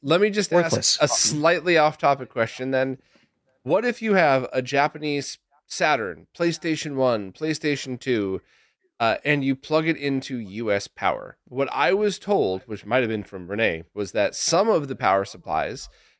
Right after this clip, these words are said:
Speaker 1: actually are rated for one hundred to one twenty volts, and some of them are not, and you have to open up the console to see which is which. Is that true? Is that, like, what, what,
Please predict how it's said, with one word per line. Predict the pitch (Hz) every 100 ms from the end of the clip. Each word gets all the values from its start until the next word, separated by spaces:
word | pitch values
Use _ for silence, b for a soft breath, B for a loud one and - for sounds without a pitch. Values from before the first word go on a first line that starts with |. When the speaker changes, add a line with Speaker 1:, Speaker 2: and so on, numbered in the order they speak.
| b 131
Speaker 1:
actually | 143 - 147 143
are |
rated | 139 165 180 101 104
for | 131 117
one | 110 117
hundred | 113 113 113 -
to | 107
one | 104
twenty | 101 104 90
volts, | 85 82 92 - -
and | 113 107
some | - 175
of | 202 123
them | 107 104 -
are | 104
not, | 98 123 87 - -
and | 104
you | 101
have | 104
to | -
open | 120 113 110
up | -
the |
console | - 143 151 110 98
to | 98
see | - 95
which | 90 87
is | 78 104
which. | 80 - -
Is | 113 113
that | 143 156 - _
true? | - 147 170 160 160 165 160 _ _ _ _
Is | 107
that, | 120 110 101
like, | 113 107 104
what, | 131 90
what, | 131